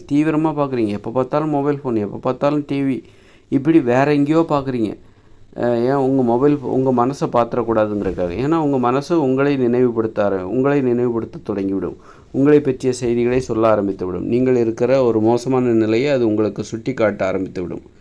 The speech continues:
அல்லது நீங்க எப்படி இருக்கீங்களோ அதை சொல்ல ஆரம்பிச்சிரும். அப்போ ரொம்ப உயர்வா தன்னை நெ-, உயர்வான செயல்களை செய்கிறவர்கள், உயர்வு மனப்பான்மை, அதாவது இழிவான மனப்பான்மை இல்லாதவர்கள் மட்டும்தான்,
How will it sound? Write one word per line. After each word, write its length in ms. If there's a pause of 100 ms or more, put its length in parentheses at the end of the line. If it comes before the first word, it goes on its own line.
(440)
அல்லது 280
நீங்க 220
எப்படி 360
இருக்கீங்களோ 560
அதை 220
சொல்ல 320
ஆரம்பிச்சிரும். 460 (440)
அப்போ 240
ரொம்ப 400
உயர்வா 560 (260)
தன்னை 340
நெ-, 100
உயர்வான 500
செயல்களை 420
செய்கிறவர்கள், 540
உயர்வு 420
மனப்பான்மை, 640
அதாவது 340
இழிவான 400
மனப்பான்மை 600
இல்லாதவர்கள் 640
மட்டும்தான், 640